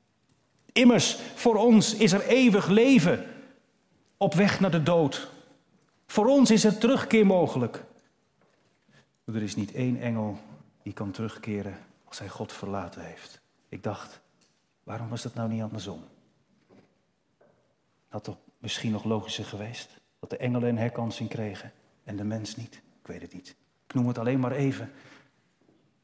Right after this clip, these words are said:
als een reden tot verwondering en verootmoediging. O God, ik.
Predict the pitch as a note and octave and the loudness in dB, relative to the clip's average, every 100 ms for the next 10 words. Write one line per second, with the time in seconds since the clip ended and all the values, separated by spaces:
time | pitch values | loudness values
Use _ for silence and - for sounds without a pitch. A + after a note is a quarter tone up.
0 | _ _ - A2 A2 A2+ C3 C#3 A#2+ - | _ _ -12 -6 -4 -2 -2 -2 -4 -6
1 | A2 - - A#2 A2 C#3 C3+ A2+ G#2 G2+ | -10 -12 -12 -8 -6 -6 -4 -4 -4 -6
2 | A2 G#2 G#2 A#2+ B2 G#2+ F#2+ - _ _ | -6 -8 -4 -4 -4 -10 -14 -20 _ _
3 | _ _ _ _ _ _ B2 A2+ - A2+ | _ _ _ _ _ _ -6 -6 -6 -12
4 | G#2+ - - A#2+ - - | -12 -14 -12 -12 -12 -20